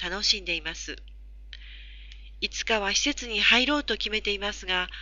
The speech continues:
カリフォルニア州で見た老人ホームの印象は必ずしも良くなかったそうです。それでも経済状況を考えると、アメリカに残る生活が楽だとYさんは考えています。毎月千五百五十ドル、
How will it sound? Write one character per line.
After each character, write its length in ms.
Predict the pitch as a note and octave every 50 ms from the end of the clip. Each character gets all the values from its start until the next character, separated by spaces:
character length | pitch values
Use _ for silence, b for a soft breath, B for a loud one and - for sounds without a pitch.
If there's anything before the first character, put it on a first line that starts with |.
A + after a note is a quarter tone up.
| B B B B B B B B
カ 160 | - F#3+ G3
リ 80 | G#3+ A#3+
フ 160 | A#3 - C4
ォ 40 | C4
ル 100 | B3+ C4
ニ 160 | B3+ B3+ B3+ B3+
ア 40 |
州 220 | A#3+ - B3+ B3+ A#3+
で 140 | A3 G#3 G3
見 140 | G3+ G3
た 260 | - - F#3 F3 - -
老 200 | - G3 G#3+ A#3+
人 240 | A#3 - C#4 C#4 C4+
ホ 140 | C4 C#4 D4+
ー 40 | C#4+
ム 100 | A#3+ G#3
の 140 | F#3 E3 E3
印 260 | E3 E3 D#3+ - - F3
象 80 | E3
は 140 | E3 E3 E3 - -
必 120 | - F3+ F3 G3+ A3 A#3 B3 B3+
ず 140 | - C4 B3
し 160 | - - D4
も 120 | D4 C4
良 140 | G#3+ G3+ A3
く 100 | - F#3+
な 120 | E3+ E3+ -
か 120 | - B3+
っ 40 | B3+
た 180 | - - G3
そ 200 | - - F3+ E3
う 20 | D3+
で 120 | D#3 D#3
す。 200 | - - - - - B B B B B B B B B B B B B B B B B
そ 180 | - - F#3+
れ 140 | G3 A3+ A#3
で 100 | A#3+ C4+
も 240 | B3 A#3 A3 A3 G#3+ -
経 220 | - - G#3+ A3+ A3
済 200 | B3 B3 B3+ B3+
状 140 | C#4+ D4
況 260 | C#4+ - - A#3 A3 G#3+
を 60 | -
考 300 | - G#3 G3+ G#3 G3+ G#3
え 100 | G3+ G3+
る 120 | F#3+ F#3+ F3+
と、 280 | - F3 E3+ E3+ D#3+ B B B B B B B B -
ア 60 | E3+
メ 140 | F#3+ A3 A#3
リ 100 | B3+ B3
カ 140 | - B3+
に 120 | B3 B3 A#3
残 280 | A#3+ A#3 - B3 B3
る 80 | A3+ A3+
生 200 | - - G#3 G3
活 280 | - F#3+ G3 - G3 F3
が 100 | F3+ E3+
楽 220 | G3 G#3+ - D#4
だ 140 | D4+ C#4+ C4+
と 240 | - F#3 E3 - -
Y 220 | - F#3 F#3+ F#3
さ 180 | - - E3+ D#3+
ん 40 | F#3
は 140 | B3 C4+ C4
考 120 | - A3 G3 F#3 F#3
え 120 | F3 E3+
て 120 | D#3 D#3+ D#3
い 60 | D3
ま 140 | D3 D3+ D#3
す。 220 | - - C#3+ - - - - - - - - - - B B B B B B B B B B B B B B -
毎 180 | - G#3 A#3+ B3+
月 380 | - - - - A3+ A3 - -
千 300 | - - - D4 D4+ C#4
五 100 | B3 A#3
百 280 | A#3 A3 G3+ - G3 E3+
五 120 | F#3+ G3
十 220 | F#3+ A3 A#3+ A3+
ド 120 | F#3 F#3 F3
ル、 200 | D#3+ D3+ -